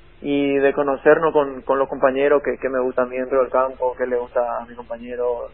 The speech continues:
si me gusta larga, si me gusta la, la pelota al pie, un montón de cosas que, que yo lo fui conversando con, más que nada con lo que, con lo que me tocaba jugar en, en el lado izquierdo.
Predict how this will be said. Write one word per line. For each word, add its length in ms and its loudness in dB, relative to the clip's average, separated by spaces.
si 60 -16
me 100 -16
gusta 220 -2
larga, 380 2
si 220 -8
me 100 -8
gusta 200 0
la, 240 4
la 100 4
pelota 260 2
al 100 -2
pie, 220 2
un 80 -2
montón 260 4
de 100 6
cosas 280 4
que, 180 -2
que 140 8
yo 120 8
lo 120 8
fui 140 -4
conversando 540 -2
con, 100 -10
más 140 2
que 80 2
nada 220 6
con 120 -4
lo 100 -2
que, 320 2
con 120 -8
lo 100 -2
que 60 -10
me 100 -6
tocaba 300 4
jugar 240 2
en, 500 -6
en 60 -12
el 80 -6
lado 240 2
izquierdo. 500 -4